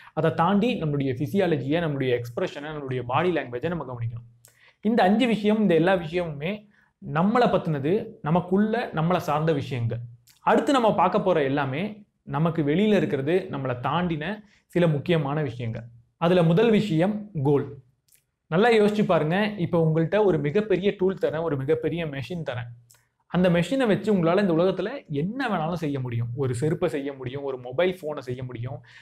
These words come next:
பணத்தை உருவாக்க முடியும். ஆனா உங்களுக்கு அந்த மெஷினை யூஸ்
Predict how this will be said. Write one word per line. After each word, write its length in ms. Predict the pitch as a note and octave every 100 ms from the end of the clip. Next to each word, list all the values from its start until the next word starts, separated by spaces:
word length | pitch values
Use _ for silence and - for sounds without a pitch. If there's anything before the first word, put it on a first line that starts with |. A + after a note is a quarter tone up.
| _ -
பணத்தை 400 | C#3+ F#3 G3 F3
உருவாக்க 340 | D3 C#3+ C#3
முடியும். 280 | A#2+ A#2 A#2 - - - _ _ _
ஆனா 320 | - F#3 A#3+ C4+
உங்களுக்கு 720 | G#3+ F3+ D#3 D3 F#3 A3+ -
அந்த 200 | D#3 D#3
மெஷினை 460 | D#3+ A#3+ G#3+ D#3
யூஸ் 140 | G#3+